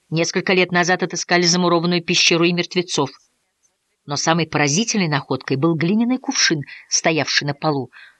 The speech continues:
В него собирали капающую воду. За долгие годы образовались натёки, и кувшин оказался внутри сталагмита. Хенрик сказал, что именно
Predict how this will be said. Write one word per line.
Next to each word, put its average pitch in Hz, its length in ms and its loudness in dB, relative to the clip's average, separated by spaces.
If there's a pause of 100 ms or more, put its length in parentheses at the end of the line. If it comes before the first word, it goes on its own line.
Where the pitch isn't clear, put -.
(140)
В 170 160 2
него 185 300 2
собирали 180 440 2
капающую 180 580 0
воду. 185 320 -2 (300)
За 170 240 2
долгие 226 380 0
годы 233 300 2
образовались 196 680 2
натёки, 214 540 0 (200)
и 196 100 0
кувшин 208 360 0
оказался 170 540 0
внутри 202 360 -2
сталагмита. 214 760 -2 (420)
Хенрик 233 460 0
сказал, 233 440 2
что 220 440 2 (280)
именно 233 380 -2